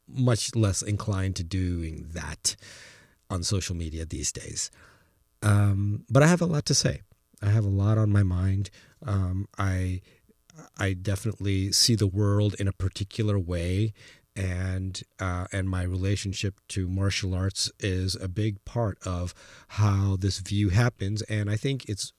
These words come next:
it's good for people to hear it because it might not be something that they're accustomed to hearing it. And it might be a way to look at something in a totally different way.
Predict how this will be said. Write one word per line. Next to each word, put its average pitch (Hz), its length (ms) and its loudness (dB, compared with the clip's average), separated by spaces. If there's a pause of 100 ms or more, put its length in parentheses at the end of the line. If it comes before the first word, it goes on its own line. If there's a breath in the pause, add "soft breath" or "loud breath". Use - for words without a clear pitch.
(140)
it's 107 500 -4 (580)
good 135 240 0
for 113 100 -2
people 120 300 -2
to 101 80 2
hear 131 280 0
it 113 100 0
because 107 320 0
it 110 100 -4
might 113 240 0
not 110 240 -4
be 110 120 -2
something 107 320 -2
that 98 200 -4
they're 104 280 2 (300 loud breath)
accustomed 107 600 0
to 92 80 -4
hearing 117 320 0
it. 80 140 -8 (500)
And 98 240 -2
it 95 40 -6
might 98 200 -4
be 90 180 -6
a 92 120 -6
way 87 320 -6
to 101 240 -4 (960 loud breath)
look 107 220 2
at 113 120 4 (200)
something 123 420 0
in 123 100 0
a 123 220 2 (240)
totally 107 240 6
different 135 280 4
way. 95 180 0